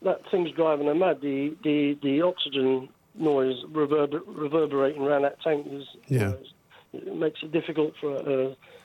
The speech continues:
Speaker 1: um,
Speaker 2: But she's conscious, though, right?
Speaker 1: She's conscious.
Speaker 2: Yeah.
Speaker 1: <clears throat>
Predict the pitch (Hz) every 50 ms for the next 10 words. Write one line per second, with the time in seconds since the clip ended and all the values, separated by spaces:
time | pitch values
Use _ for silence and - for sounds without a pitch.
0 | _ _ _ _ _ _ _ _ _ - - 120 131 131 131 127 120 123 123 123
1 | 123 123 123 - - - - - 127 135 135 - - 147 131 - - - 170 170
2 | - - 123 98 - - 95 82 82 90 107 131 - - _ - - _ _ _
3 | - - - - - - 330 320 320 330 294 262 - 277 - 196 226 - - -
4 | 220 202 190 - - 254 233 202 170